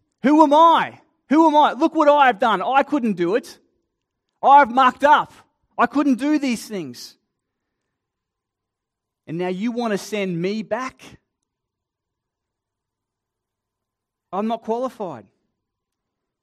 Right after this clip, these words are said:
But God replies, not about his qualifications, not about what he has done, but God says back to Moses, "I will be with you." Or more correctly,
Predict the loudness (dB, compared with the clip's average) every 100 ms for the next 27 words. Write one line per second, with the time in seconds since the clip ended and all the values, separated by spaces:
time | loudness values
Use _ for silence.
0 | _ -16 -10 -10 -8 -12 -14 -14 -14 -16
1 | -20 -20 _ _ _ _ _ _ -8 -6
2 | -6 -6 -4 -4 -8 _ -10 -10 -12 -16
3 | -12 -12 -10 -12 -10 -8 -6 -4 -4 -4
4 | -4 -4 -6 -8 -10 -10 -8 -10 -14 _
5 | _ _ _ _ _ _ _ _ _ _
6 | -16 -10 -8 -8 -10 -10 -10 -12 -12 -12
7 | -14 -12 -10 -12 -14 -18 -20 -20 _ _
8 | _ _ _ -8 -6 -6 -4 -2 -2 -4
9 | -12 -20 _ _ -14 -12 -10 -12 -12 -16
10 | -16 -18 _ _ _ _ _ _ _ _
11 | _ -6 -4 -4 -4 -6 -6 -10 -4 -4
12 | -4 _ -14 -14